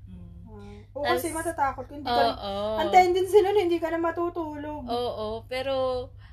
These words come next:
Speaker 3: may, may, meron talaga. Alam kong meron. <laughs> Kasi
Speaker 2: Hindi mo nararamdaman man.
Speaker 3: naramdaman ko eh. Ilang, ilang mga
Speaker 1: Pero hindi mo nakita?
Speaker 3: Hindi ko
Speaker 1: Naramdaman.
Speaker 3: nakita,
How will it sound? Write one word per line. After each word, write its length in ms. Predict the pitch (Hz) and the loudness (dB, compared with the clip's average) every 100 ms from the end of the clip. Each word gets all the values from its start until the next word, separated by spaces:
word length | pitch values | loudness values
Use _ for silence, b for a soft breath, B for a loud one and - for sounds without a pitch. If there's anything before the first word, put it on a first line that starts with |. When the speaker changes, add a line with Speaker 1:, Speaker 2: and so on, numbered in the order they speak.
| b - - - - - - | b -20 -20 -20 -20 -20 -18
Speaker 3:
may, 440 | - 262 294 311 302 | -10 -4 -4 -4 -4
may, 240 | 320 330 | 0 2
meron 340 | 330 381 370 339 | 2 2 0 -2
talaga. 520 | 240 214 185 180 - | -2 -2 -4 -6 -6
Alam 240 | 214 240 | -4 -4
kong 200 | 240 240 | -6 -6
meron. 440 | 214 190 180 175 190 208 | -6 -8 -8 -10 -10 -10
<laughs> 140 | 196 202 | -10 -8
Kasi 400 | 233 226 190 190 | -8 -8 -8 -8
Speaker 2:
Hindi 80 | 240 | -8
mo 100 | 240 | -8
nararamdaman 460 | 226 233 226 220 | -10 -10 -12 -12
man. 100 | 214 | -6
Speaker 3:
naramdaman 640 | 262 294 302 285 302 294 285 | -2 0 0 0 -4 -4 -10
ko 180 | 302 302 | -10 -8
eh. 320 | 277 254 220 | -6 -6 -6
Ilang, 380 | 240 254 254 220 | -8 -10 -12 -12
ilang 260 | 247 254 254 240 233 233 220 - - - - | -10 -10 -10 -12 -12 -12 -14 -16 -20 -20 -20
mga 300 | 233 226 226 | -14 -12 -10
Speaker 1:
Pero 140 | 226 330 | -6 -6
hindi 140 | 330 277 | -6 -8
mo 80 | |
nakita? 420 | 226 220 175 - 180 185 | -10 -10 -14 -14 -16 -14
Speaker 3:
Hindi 280 | 302 294 311 | -10 -8 -8
ko 80 | - | -6
Speaker 1:
Naramdaman. 160 | 330 302 | -6 -6
Speaker 3:
nakita, 400 | 294 247 214 | -6 -8 -8